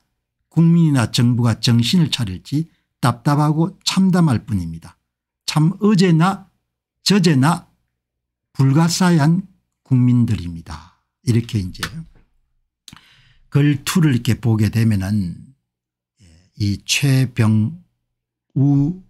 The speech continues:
같은 경우는 의료 분야를 잘 아는 분처럼 보이거든요. 예.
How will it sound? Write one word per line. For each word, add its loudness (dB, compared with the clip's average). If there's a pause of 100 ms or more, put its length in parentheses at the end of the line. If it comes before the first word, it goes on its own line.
(960)
같은 -10
경우는 -14 (600)
의료 2
분야를 2
잘 -2
아는 0
분처럼 -4
보이거든요. -20 (680)
예. -20